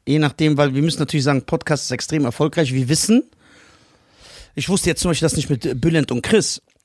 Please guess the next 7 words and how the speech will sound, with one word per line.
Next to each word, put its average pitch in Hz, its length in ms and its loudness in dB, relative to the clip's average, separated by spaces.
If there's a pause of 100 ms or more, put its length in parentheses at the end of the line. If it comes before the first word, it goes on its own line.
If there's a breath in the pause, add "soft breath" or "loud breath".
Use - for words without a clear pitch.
(120)
aber 139 220 0
wir 127 160 -2
wissen, 214 400 -2 (160)
wie 156 400 -2
viele 180 420 -2 (160)
<coughs> - 640 -2 (320)
Rapper, 180 560 0